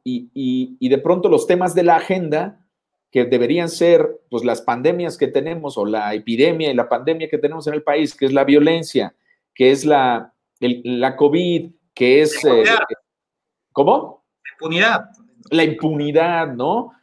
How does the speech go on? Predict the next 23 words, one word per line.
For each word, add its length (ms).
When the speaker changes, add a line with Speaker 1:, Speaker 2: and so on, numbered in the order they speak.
Speaker 1:
Este, 540
la 200
corrupción, 500
que 60
se 100
habla 200
mucho, 460
pero 160
de 80
pronto, 400
pues, 180
también 320
se 120
ven 140
muchas 260
cosas. 500
Este 240
centralismo 840
del 140
que 120
hablas, 460
¿no? 280
Que, 220